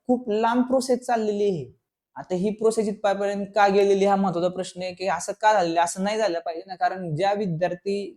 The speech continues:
वेट करत आहेत त्यांची आता ज्यावेळेस त्यांनी ॲडमिशन घेतलं त्याच्यानंतर त्यांची स्कूल चालू होणार आहे सैनिक स्कूल. इकडं मुलांचे सेमिस्टर झालेले आहेत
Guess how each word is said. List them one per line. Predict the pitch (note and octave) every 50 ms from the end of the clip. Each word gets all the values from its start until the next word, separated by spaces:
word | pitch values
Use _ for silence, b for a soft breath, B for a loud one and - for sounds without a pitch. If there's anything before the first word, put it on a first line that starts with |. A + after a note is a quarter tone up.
| - D#3
वेट | D#3 E3 F#3 F#3 F#3 -
करत | - F3+ F#3+ F#3 F3+
आहेत | E3 E3 F3+ - _ _ _ _ _ _ _ _ _
त्यांची | - F3 F3+ F3 F3 F3 F3 - G3+ G3+ G#3 G#3 - - -
आता | D#3+ E3+ F3+ F3+
ज्यावेळेस | F3+ F#3+ F#3 F#3+ F#3+
त्यांनी | F#3+ G3 F#3+ G3
ॲडमिशन | F#3+ F#3 F#3 F3+ F3 F#3 F3+ F3+
घेतलं | F#3 E3+ - D3+
त्याच्यानंतर | D3 F3+ F3 F3+ F#3 F#3 F#3+ F#3+ F#3+ G3+
त्यांची | G#3 G#3 G3+ G3 G3+
स्कूल | F#3 - - G3 G3
चालू | F3 G3 F#3 F3+ F#3+ F#3+
होणार | F3+ E3+ D3
आहे | C#3+ D#3+
सैनिक | - F3 E3 D#3 D#3+
स्कूल. | D#3+ D#3+ D#3 C#3 C3+
इकडं | D#3 F3 F3 F3+ F#3 F#3+
मुलांचे | F#3 F#3 F3+ F3+ F3+ F#3
सेमिस्टर | - G3 F#3 F3 E3+ E3+ - F3
झालेले | F3 D#3+ D3+ D3+ D#3+
आहेत | D#3